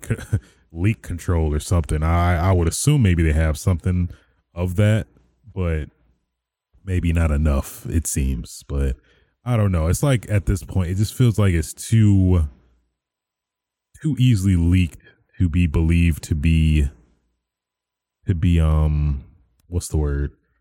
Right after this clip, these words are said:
Too easily leaked to be believed that Microsoft didn't intentionally want this to happen, if that makes sense. 'Cause I feel like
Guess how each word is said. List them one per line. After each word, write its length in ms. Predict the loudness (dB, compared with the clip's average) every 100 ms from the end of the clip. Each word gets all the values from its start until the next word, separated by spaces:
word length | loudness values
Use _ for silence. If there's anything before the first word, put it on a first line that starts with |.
| _ _
Too 220 | -4 0
easily 440 | 2 2 2 2 4
leaked 440 | 4 4 0 -4
to 80 | -4
be 580 | 0 2 4 4 2 0 _ _ _ _ _ _ _ _ _ _ _ _ _ -8
believed 540 | -2 2 4 2 2
that 380 | 2 2 2 -2 -8
Microsoft 1200 | -6 -4 -4 -4 -2 0 2 0 -4 -12 -12 -14 _ _ _ _ _ _ _ _ _ -12
didn't 760 | 0 2 4 2 0 -4 -12 -14 -14
intentionally 680 | -10 -10 -4 -2 -2 0 2
want 240 | 4 2 -2
this 140 | -6
to 80 | -4
happen, 440 | -4 -6 -10 -14 -16 _ _ _ -20
if 120 | -14
that 120 | -10
makes 280 | -8 -8 -8
sense. 200 | -6 -8
'Cause 120 | -6
I 80 | -6
feel 160 | -2 0
like 300 | 0 -2